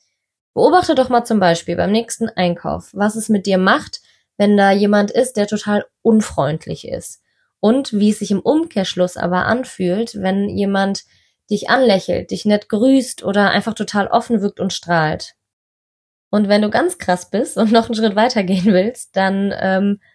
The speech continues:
sei du doch mal derjenige, der jemanden einfach nett grüßt oder jemanden anlächelt oder ein Kompliment gibt,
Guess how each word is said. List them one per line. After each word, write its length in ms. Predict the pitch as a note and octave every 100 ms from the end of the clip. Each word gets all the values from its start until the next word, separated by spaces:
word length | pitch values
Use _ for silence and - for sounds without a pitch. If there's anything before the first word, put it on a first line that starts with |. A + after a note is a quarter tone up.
| _ _ _
sei 140 | A3+
du 100 | C4+
doch 160 | A4 C4+
mal 140 | G#3
derjenige, 540 | G3+ F#3 F#3 F3 F3 F3+
der 480 | F#3+ F#3 F#3 F3+ - _ _ _ -
jemanden 360 | G3+ G3 G3
einfach 300 | G3 F#3+ G3+
nett 220 | G3 F#3
grüßt 460 | - G#3+ B3+ - -
oder 140 | F#3 F#3+
jemanden 360 | F#3 F#3 G3
anlächelt 760 | - A#3+ A3 F#3 F#3+ G#3 C4 _ _ _ _ _
oder 560 | A3+ B3 F#3+ F3+ A#3 -
ein 180 | G3 F#3
Kompliment 640 | - F#3+ - G3 G#3+ A3
gibt, 360 | - D3+ - -